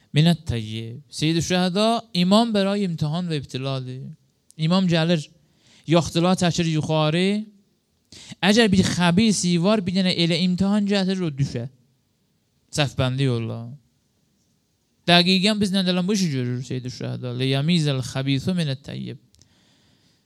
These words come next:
Baxa görək, aya Seyyid-i Şəhədadan o mətləbi almışıq, ya almamışıq. Ziyarəti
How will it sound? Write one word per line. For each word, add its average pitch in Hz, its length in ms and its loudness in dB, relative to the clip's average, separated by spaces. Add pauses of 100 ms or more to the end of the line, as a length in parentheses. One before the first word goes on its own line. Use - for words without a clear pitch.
(640)
Baxa 190 360 2
görək, 170 200 2
aya 165 220 2
Seyyid-i 151 340 -2
Şəhədadan 151 520 0
o 151 60 -2
mətləbi 147 360 -2
almışıq, 180 440 0
ya 156 120 0
almamışıq. 131 500 -10 (3000)
Ziyarəti 170 580 2